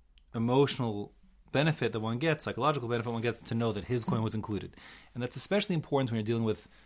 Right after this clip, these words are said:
a whole nation of people who probably are fairly, um, distant from their coins in the process of what's going on in the Beis Hamikdash. We want them to feel involved. We want them to feel it's really them and for them and from them. And that's a little tricky.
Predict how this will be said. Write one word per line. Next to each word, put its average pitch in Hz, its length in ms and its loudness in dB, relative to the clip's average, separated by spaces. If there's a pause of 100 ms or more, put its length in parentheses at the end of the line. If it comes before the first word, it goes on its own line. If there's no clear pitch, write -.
(140)
a 101 80 -6
whole 113 180 0
nation 113 300 -2
of 107 80 -8
people 156 320 -2
who 123 220 0
probably 120 360 -2
are 104 120 0
fairly, 117 880 0 (440)
um, 95 380 -6 (340)
distant 127 500 2 (100)
from 117 240 0
their 101 120 0
coins 123 460 0
in 117 60 -4
the 104 80 -6
process - 380 -2
of 104 60 -12
what's 104 120 -4
going 101 120 -4
on 101 120 -2
in 98 60 -2
the 95 40 -4
Beis 90 220 -6
Hamikdash. 110 340 -2
We 135 60 2
want 147 280 4
them 160 120 2
to 127 60 -4
feel 135 200 0
involved. 135 440 2 (500)
We 120 60 0
want 135 120 2
them 147 100 2
to 120 60 -6
feel 135 160 0
it's - 140 -4
really 120 360 2 (640)
them 131 420 4
and 107 180 0
for 127 260 2
them 113 280 2
and 101 120 0
from 196 340 4
them. 90 260 -4 (840)
And 127 80 -2
that's 143 140 2
a 131 40 0
little 135 120 2
tricky. 220 340 -2